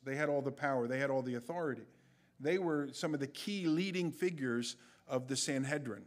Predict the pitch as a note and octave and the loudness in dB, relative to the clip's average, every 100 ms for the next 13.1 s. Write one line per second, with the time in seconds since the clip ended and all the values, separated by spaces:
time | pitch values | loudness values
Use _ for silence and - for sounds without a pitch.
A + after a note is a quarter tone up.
0 | - D#3+ G#3 G3 F#3+ F3 D#3+ - E3+ E3 | -8 -4 -2 2 4 4 2 2 4 4
1 | E3 D#3 D#3+ B2 - - _ _ D#3+ D#3 | 6 4 2 0 -6 -16 _ _ 2 6
2 | F#3 F3+ E3+ D3+ D3 D#3+ D3+ D3+ C#3 D3+ | 6 6 4 4 6 4 2 0 2 2
3 | C#3+ C3+ D#3 C#3+ A3+ D3 - - - - | 2 0 -2 -2 -2 -4 -4 -10 -16 -20
4 | - - C#3 B2+ C3 - C3 B2+ B2 A#2 | -20 -6 -4 -4 -4 -2 0 0 0 -2
5 | - G2+ - _ _ _ _ _ _ _ | -2 -6 -12 _ _ _ _ _ _ _
6 | _ - - C3+ C3+ C#3 C3 C#3+ C3 - | _ -14 -2 0 2 4 4 6 6 4
7 | - - _ _ _ _ _ - - F3 | -4 -20 _ _ _ _ _ -14 0 2
8 | E3+ A#3+ B3+ D4 D4 - G3 E3+ E3+ D#3 | 6 8 8 6 4 0 2 0 0 -2
9 | E3+ E3 E3 D#3+ D#3+ C#3+ C3 D#3 E3 F#3+ | 0 4 6 4 2 -4 -6 -6 -4 -2
10 | F3 E3+ E3+ E3 E3 D#3+ D#3 C3+ F3+ F#3 | 0 0 0 2 6 6 4 0 2 2
11 | D#3 C3 D3 D#3 C#3+ - E3+ D3 C#3+ - | 2 2 2 2 0 0 0 0 0 -4
12 | - C3 - - _ _ _ - E3 C3+ | -6 -8 -10 -20 _ _ _ -2 0 0
13 | F#2+ | -4